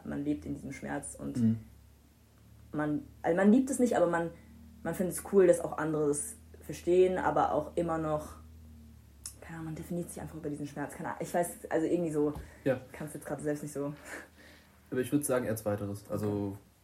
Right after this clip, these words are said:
Speaker 2: ich hab mich, also das hat es auf mich zugetroffen.
Speaker 1: Mhm.
Speaker 2: Also ich hab natürlich schon, sag ich mal, die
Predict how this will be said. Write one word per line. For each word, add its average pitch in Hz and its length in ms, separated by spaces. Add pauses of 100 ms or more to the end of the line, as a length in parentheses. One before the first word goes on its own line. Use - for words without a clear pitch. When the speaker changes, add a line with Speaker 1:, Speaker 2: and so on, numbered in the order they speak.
(480)
Speaker 2:
ich 113 120
hab 107 80
mich, 107 260
also 104 180 (200)
das - 260 (380)
hat 104 100
es 101 60
auf 101 100
mich 110 140
zugetroffen. 113 640
Speaker 1:
Mhm. 143 40
Speaker 2:
Also 101 300
ich - 140
hab - 100
natürlich 107 360
schon, 104 420 (380)
sag 98 180
ich 101 120
mal, 98 160
die 98 300